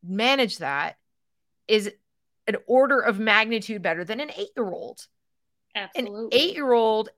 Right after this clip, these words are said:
Speaker 1: is still kind of deciding whether Santa's real. You know, like,
Speaker 2: Mm-hmm.
Speaker 1: "Maybe. I don't know.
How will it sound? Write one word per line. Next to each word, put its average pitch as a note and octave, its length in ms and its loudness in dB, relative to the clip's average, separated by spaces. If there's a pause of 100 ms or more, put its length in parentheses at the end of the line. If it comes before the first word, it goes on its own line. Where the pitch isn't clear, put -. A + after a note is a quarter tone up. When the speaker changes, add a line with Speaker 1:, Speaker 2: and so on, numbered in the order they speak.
(160)
Speaker 1:
is B3 180 -4
still C4 300 2
kind C4 260 0
of G#3 60 -6
deciding A#3+ 520 2
whether A#3+ 200 0
Santa's F#4+ 520 -4
real. - 460 -10 (500)
You A#3 160 -6
know, G3+ 220 0
like, F#3+ 180 0
Speaker 2:
Mm-hmm. C4+ 200 -2 (320)
Speaker 1:
"Maybe. D#4+ 600 0 (220)
I F4 100 -2
don't G4 160 0
know. D4 460 4